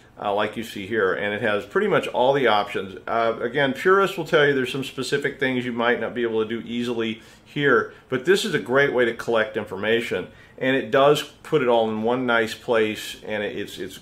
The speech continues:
it's visual, so it's a little bit easier to use. I set up a network that's isolated from everything else, and I put some targets on that network, and we're gonna see if we can figure out what those targets are. There's not very many, so it won't take very long.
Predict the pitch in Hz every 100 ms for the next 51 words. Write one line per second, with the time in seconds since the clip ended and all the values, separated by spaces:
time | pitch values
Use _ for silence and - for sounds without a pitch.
0 | - 101 98 - 101 117 110 90 85 87
1 | - - - 135 123 135 139 160 139 123
2 | 110 113 110 104 87 76 - - - -
3 | 156 226 233 190 160 131 123 110 73 82
4 | 107 - 117 - 120 131 131 113 104 113
5 | 104 98 98 92 92 - - 117 117 117
6 | 185 185 156 - 113 101 - 101 95 82
7 | 87 87 92 - - - - _ _ _
8 | _ - 135 131 156 151 - 131 127 120
9 | 120 131 113 110 101 104 104 - 101 98
10 | 95 101 87 101 127 101 107 104 98 95
11 | 95 92 90 - - - 117 113 110 139
12 | 120 104 95 85 76